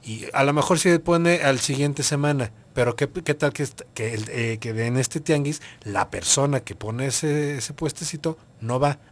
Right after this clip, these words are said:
¿A quién le voy a reclamar? ¿Quién me va a hacer válida mi garantía? Yo como sé, como bien lo comenta Norman, que ese decodificador, pues, es de buena calidad, o que no te, o que no está contaminando, que no tiene algún producto que me haga daño.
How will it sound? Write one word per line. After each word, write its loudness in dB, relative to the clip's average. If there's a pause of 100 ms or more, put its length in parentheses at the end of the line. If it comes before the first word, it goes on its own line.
¿A -4
quién -4
le -4
voy -2
a -2
reclamar? -6 (340)
¿Quién 0
me 0
va 4
a 2
hacer -2
válida 2
mi -4
garantía? -4 (540)
Yo 4
como 2
sé, 6 (300)
como 0
bien -2
lo -2
comenta -6
Norman, -2
que -2
ese -2
decodificador, 0 (460)
pues, -6
es -2
de 0
buena 0
calidad, 4
o 0
que -2
no -2
te, -6
o -4
que -2
no -2
está -4
contaminando, -2
que -6
no -6
tiene -4
algún -6
producto -6
que -8
me -2
haga -2
daño. -2